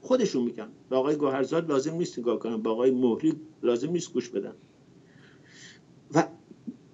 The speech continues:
این بنبست رو فکر می‌کنم فقط به قول شما با تحریک و با هلمند مبارز طلبیدن و با هوتی رو علم کردن و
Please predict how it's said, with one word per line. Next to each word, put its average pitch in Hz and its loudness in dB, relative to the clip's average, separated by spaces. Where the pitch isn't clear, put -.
این 196 6
بنبست 175 4
رو 180 2
فکر 196 8
می‌کنم 185 0
فقط 175 -2
به - -8
قول 143 0
شما 135 0
با 151 -2
تحریک 139 -4
و 143 0
با 117 -4
هلمند 117 0
مبارز 113 2
طلبیدن 107 -2
و 147 -4
با 113 2
هوتی 113 2
رو 139 8
علم 110 2
کردن 107 -2
و 139 0